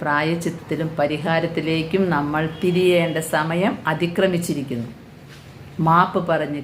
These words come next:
കരുണ കാണിക്കണമേ" എന്ന് പറഞ്ഞ് പ്രാർത്ഥിച്ചുകൊണ്ടിരിക്കേണ്ട സമയമാണിത്. ഈ മഹാവിപത്തിൻ്റെ ആരംഭത്തിന്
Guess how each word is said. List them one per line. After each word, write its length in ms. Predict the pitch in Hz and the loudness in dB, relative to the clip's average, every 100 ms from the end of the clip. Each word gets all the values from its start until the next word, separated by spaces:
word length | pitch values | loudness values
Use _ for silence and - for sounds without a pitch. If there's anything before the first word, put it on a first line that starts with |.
| 170 | 2
കരുണ 300 | 165 185 180 | 4 4 0
കാണിക്കണമേ" 680 | 160 143 135 135 127 117 110 - - - | 0 -2 -4 -4 -4 -6 -8 -14 -18 -2
എന്ന് 240 | 190 196 180 | 4 4 4
പറഞ്ഞ് 480 | 156 147 147 170 220 208 - - | 2 2 2 0 0 -2 -10 -6
പ്രാർത്ഥിച്ചുകൊണ്ടിരിക്കേണ്ട 1080 | 160 147 - 175 - 170 165 151 143 151 147 | -2 0 -2 -4 0 2 2 0 -2 -2 -2
സമയമാണിത്. 880 | - 143 147 160 160 143 117 107 - - - - - - - - - | -2 0 2 2 0 0 0 -2 -6 -10 -10 -10 -10 -10 -10 -6 2
ഈ 240 | 180 190 | 4 4
മഹാവിപത്തിൻ്റെ 1200 | 196 165 160 180 185 196 180 165 170 170 175 185 | 4 2 2 2 4 4 2 0 0 0 0 2
ആരംഭത്തിന് 1080 | 185 160 156 165 180 180 175 - 170 165 190 | 2 2 2 0 0 2 2 4 2 2 -4